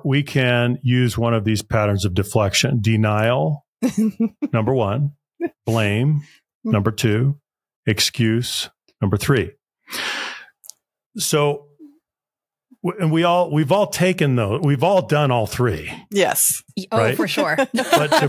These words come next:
Speaker 1: bring, to bring it to a higher level of consciousness and just think about, what am I doing? Reflect, right? Take personal inventory unsparingly.
Speaker 3: Yeah.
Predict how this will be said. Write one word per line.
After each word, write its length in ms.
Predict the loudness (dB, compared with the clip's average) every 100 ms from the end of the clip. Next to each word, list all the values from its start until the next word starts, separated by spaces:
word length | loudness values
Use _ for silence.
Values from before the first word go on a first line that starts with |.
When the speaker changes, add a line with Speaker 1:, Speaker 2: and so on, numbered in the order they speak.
| 2
Speaker 1:
bring, 320 | 2 0 -2
to 140 | -2 -2
bring 360 | 0 0 2
it 140 | 0 0
to 180 | 0 0
a 40 |
higher 300 | 2 2 2
level 300 | 2 2 0
of 120 | -2
consciousness 680 | 0 0 0 0 -2 0 0
and 80 | 0
just 240 | 2 0 -2
think 220 | -2 0
about, 600 | 0 -2 -2 0 0 -2 -8 -20 -20 -20 _ -20 -10
what 180 | -2 0
am 100 | 2
I 140 | 2
doing? 340 | 2 2 0 0
Reflect, 800 | -2 -2 0 0 0 -6 -10 -10 _ -2
right? 220 | -2 -2
Take 300 | 0 0 -2
personal 440 | 0 0 0 0
inventory 680 | 0 0 -2 -2 -2 -2 -6 -8 _ _ _ _
unsparingly. 1040 | 0 2 2 0 0 2 2 0 -2 -8 -12 _ _ -8
Speaker 3:
Yeah. 240 | -4 -4